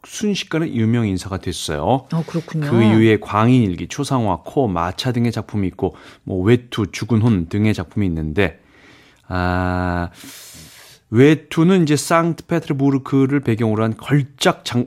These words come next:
Speaker 1: 단편 소설이고요.
Speaker 2: 네.
Speaker 1: 그런데 열심히 잘 활동하다가, 어, 사십 대 무렵에 극심한 우울증에 빠져서
Speaker 2: 어머.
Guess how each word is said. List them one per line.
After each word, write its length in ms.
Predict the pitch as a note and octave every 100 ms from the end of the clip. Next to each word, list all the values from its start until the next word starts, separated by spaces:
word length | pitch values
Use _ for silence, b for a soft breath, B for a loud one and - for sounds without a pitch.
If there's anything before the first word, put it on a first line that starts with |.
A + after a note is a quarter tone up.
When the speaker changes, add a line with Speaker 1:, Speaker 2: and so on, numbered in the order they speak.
| -
Speaker 1:
단편 320 | - A2 A#2
소설이고요. 720 | G#2 A2+ G#2+ F#2 E2+ G2+ C#3+
Speaker 2:
네. 480 | D3+ F#3 E3+ D3 C3 - -
Speaker 1:
그런데 720 | D#3 F#3 D#3 C#3 C#3+ F#2 A#1+ _ -
열심히 400 | D#2 C#3 - F#3+
잘 180 | C#3+ D3+
활동하다가, 1000 | - E3 F3+ E3+ E3+ C#3 A2+ D#3+ G2+ E2 _ b b b b
어, 720 | - C#3 B2 A#2+ A#2 A#2 A#2 A#2
사십 400 | - G#3 - -
대 80 | F#3+
무렵에 500 | C#3+ C3+ D3+ D3+ - b b b b -
극심한 600 | - F3+ - - G#3+ G3+
우울증에 540 | C#3+ E3 F3 - D#3+
빠져서 440 | C#3+ C3+ B2 A#2+ A3
Speaker 2:
어머. 500 | A3+ G#3 F#3+ E3